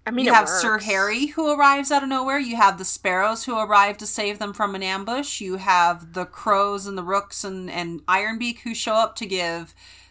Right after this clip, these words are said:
Speaker 2: the Abbey the C plot. Uh, you have, uh, Striker or Strike Redkite who shows up now as, like, like,
Speaker 1: Strike the Z
Speaker 2: Strike.
Speaker 1: plot.
Speaker 2: Yeah, she's, she's, yeah, the D plot. Um,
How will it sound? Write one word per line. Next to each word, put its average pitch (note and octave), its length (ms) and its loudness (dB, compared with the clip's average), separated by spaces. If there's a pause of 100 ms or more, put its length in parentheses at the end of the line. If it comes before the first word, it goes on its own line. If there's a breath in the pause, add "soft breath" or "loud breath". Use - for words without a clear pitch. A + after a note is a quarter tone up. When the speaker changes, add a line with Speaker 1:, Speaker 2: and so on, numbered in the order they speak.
(120)
Speaker 2:
the G#3 200 -2
Abbey F#3 460 4
the E3+ 180 -8
C G#3+ 320 -2
plot. B3 640 2 (420 soft breath)
Uh, E3+ 360 6
you G3 180 -8
have, F#3 640 2
uh, F3 220 -4
Striker A3 840 -2
or F#3 140 -2
Strike G#3 500 -2
Redkite G#3 540 -6
who B3 140 -8
shows A#3 300 -6
up A#3+ 140 -6
now A#3+ 420 0
as, F3 360 0
like, E3 340 0 (580 soft breath)
like, F#3+ 320 -2 (380)
Speaker 1:
Strike G#3 520 0
the A3 140 6
Z A3 160 -4
Speaker 2:
Strike. - 280 2
Speaker 1:
plot. G#3 240 0 (480 soft breath)
Speaker 2:
Yeah, E3+ 340 0
she's, G#3 640 -10
she's, C4 260 -2
yeah, F3 200 -2
the D#3 100 -10
D F#3 160 -8
plot. D#3 380 -2 (260 soft breath)
Um, D#3+ 480 -6